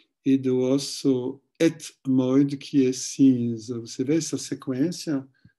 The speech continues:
e você vê bem que esse osso etmoide tem uma lâmina que desce para baixo e que separa as duas narizes e que, na verdade, é,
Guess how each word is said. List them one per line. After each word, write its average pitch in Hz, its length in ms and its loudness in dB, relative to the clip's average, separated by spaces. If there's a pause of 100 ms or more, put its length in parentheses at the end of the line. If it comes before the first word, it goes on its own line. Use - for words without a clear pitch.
(120)
e 131 80 -2
você 135 300 -2
vê 135 160 0
bem 156 280 0
que 139 380 0 (360)
esse 139 300 -2
osso 135 720 -2 (480)
etmoide 143 1200 -2
tem 156 140 0
uma 143 180 2
lâmina 151 380 0
que 135 140 -4
desce 135 400 -6
para 131 160 -14
baixo 127 360 -12 (340)
e 131 80 -4
que 131 120 -20
separa 151 540 -8
as 127 180 -10
duas 156 560 -4
narizes 127 1000 -6
e 123 120 -12
que, 165 360 -6 (260)
na 107 100 -14
verdade, 139 520 -10
é, - 520 -20